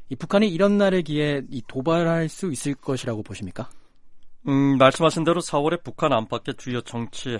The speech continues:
Speaker 2: 행사가 여러 건 있습니다. 여기서 한 가지 참고할 것은 뭐 태양절이다 이런 데는 북한 안에서만 쓰는 용어고요. 국제사회에서는 이 태양절이라고는 잘 모르죠. 어, 그냥, 어, 김일성의 생일 정도로만 보시면 될 것 같은데, 어쨌든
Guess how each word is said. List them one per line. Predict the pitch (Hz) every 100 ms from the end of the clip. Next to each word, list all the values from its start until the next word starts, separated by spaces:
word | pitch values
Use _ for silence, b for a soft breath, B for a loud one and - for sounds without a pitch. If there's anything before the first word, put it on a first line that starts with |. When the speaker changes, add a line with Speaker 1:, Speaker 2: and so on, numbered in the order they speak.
| -
Speaker 2:
행사가 | 107 104 107
여러 | 92 98
건 | - 104 104
있습니다. | 113 101 107 95 92 B B B B -
여기서 | 95 -
한 | 151
가지 | 151 156
참고할 | 170 156 165 127
것은 | 120 143
뭐 | 131
태양절이다 | - 175 160 127 120 123
이런 | 104 104
데는 | - - -
북한 | - 160
안에서만 | 101 101 127 160 131
쓰는 | 117 120 110
용어고요. | 101 90 101 95 87 160
국제사회에서는 | - 123 101 107 98 - 160 b b b -
이 | -
태양절이라고는 | 165 156 117 101 143
잘 | 151
모르죠. | 135 110 87 98 113 - -
어, | 95 92 92
그냥, | - 104 95 B B B -
어, | 87 82
김일성의 | - 131 120 120 123
생일 | - 165 107 82 - -
정도로만 | 110 101 98 98 104 95
보시면 | - 101 110
될 | 92
것 | -
같은데, | 95 - 104 98
어쨌든 | - 156 175